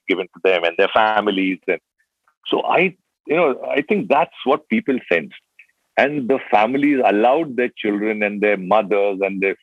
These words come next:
sisters and their daughters, even from traditional families, which otherwise they wouldn't have, but they fed. And they used to come and say on the show, saying, "Aapka show hai,"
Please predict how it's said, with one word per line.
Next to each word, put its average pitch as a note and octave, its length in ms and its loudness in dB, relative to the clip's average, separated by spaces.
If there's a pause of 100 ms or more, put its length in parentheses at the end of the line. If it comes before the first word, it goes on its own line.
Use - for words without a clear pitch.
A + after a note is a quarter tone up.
sisters G2+ 520 0
and G2 100 -6
their G2+ 120 2
daughters, G#2 600 0 (1040)
even C#3 180 2
from C3 160 -2
traditional B2+ 480 0
families, F2+ 460 0
which F2 140 0
otherwise A2 420 2
they F2+ 80 -2
wouldn't F2+ 300 -4
have, E2 160 2
but G2+ 140 -2
they B2+ 180 -2
fed. A2+ 200 2 (280)
And A#2+ 100 2
they E3 60 2
used F#3+ 100 -2
to F#3+ 60 -4
come G3+ 160 0
and G3 120 -4
say G3+ 60 0
on F#3+ 140 0
the A#2+ 80 0
show, C#2+ 240 -4
saying, C3 160 -2
"Aapka B2 420 0
show A2+ 220 0
hai," F2+ 320 0